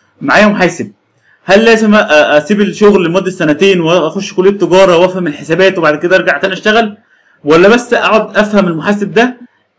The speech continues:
وظيفته ايه واقدر استفاد منه في ايه؟ يعني اقول له مثلًا: "محاسب، انت مهمتك ايه؟ هتقدر تحسب لي كذا، خلاص، يبقى انت مطلوب منك كذا"، بدل ما يكون عندي كذا حد بيعمل نفس الشغلانه. لا، ابقى فاهم مثلًا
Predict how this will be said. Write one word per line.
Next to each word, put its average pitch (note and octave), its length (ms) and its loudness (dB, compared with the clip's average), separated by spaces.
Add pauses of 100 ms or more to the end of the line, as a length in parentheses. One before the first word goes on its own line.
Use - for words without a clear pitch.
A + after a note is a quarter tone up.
وظيفته F3 540 2
ايه C4 180 4
واقدر G#3+ 360 2
استفاد G3 280 -2
منه G3+ 180 4
في D3+ 100 -6
ايه؟ C#3+ 320 -4
يعني B2 220 -2
اقول E3+ 160 -2
له F3 60 -6
مثلًا: E3+ 220 -6
"محاسب، F3 220 -8
انت D3+ 140 -8
مهمتك D3+ 680 -4
ايه؟ F#3+ 240 -2 (300)
هتقدر D#3 540 0
تحسب F#3 360 -6
لي F3 60 -4
كذا، C3+ 260 0
خلاص، D3 360 0
يبقى D3 120 -2
انت D#3+ 100 -8
مطلوب D3+ 380 -8
منك D3+ 260 -4
كذا"، A#2+ 260 -6 (300)
بدل F3 240 2
ما E3+ 80 0
يكون F3 240 -4
عندي F#3 380 -2
كذا F#3 220 -4
حد F3+ 220 -6
بيعمل F3+ 220 -2
نفس F#3 120 -6
الشغلانه. C#3+ 520 -6 (520)
لا، D3+ 220 0
ابقى D3+ 120 2
فاهم G#3 200 0
مثلًا G#3 400 0